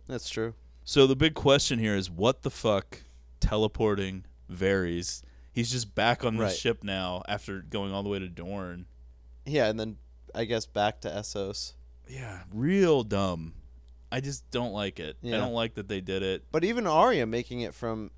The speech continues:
Speaker 1: sh-, 'cause she's showing up from Essos to the Twins in kind of a short period of time.
Speaker 2: I feel like going one way
Speaker 1: Is okay.
Speaker 2: it, I can just buy it enough.
Speaker 1: Right.
Speaker 2: I can be like, "Okay."
Speaker 1: The House of Buys.
Speaker 2: They showed up.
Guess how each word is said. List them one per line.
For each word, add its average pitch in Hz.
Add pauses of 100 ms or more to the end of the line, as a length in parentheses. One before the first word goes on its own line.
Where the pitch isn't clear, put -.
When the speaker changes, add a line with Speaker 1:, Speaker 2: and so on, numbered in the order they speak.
(440)
Speaker 1:
sh-, -
'cause 143
she's 214
showing 123
up 117
from 117 (100)
Essos 117
to 110 (300)
the 123
Twins 143
in 123
kind 120
of 113
a 113
short 123
period 113
of 101
time. 110 (140)
Speaker 2:
I 156
feel 214
like 185
going 135
one 104
way 92 (460)
Speaker 1:
Is 117
okay. 107
Speaker 2:
it, 113
I 113
can 101
just 127
buy 95
it 90
enough. 87
Speaker 1:
Right. 110
Speaker 2:
I -
can 113
be 110
like, 107
"Okay." 101
Speaker 1:
The 107
House 123
of 120
Buys. 107 (120)
Speaker 2:
They 107
showed 104
up. 92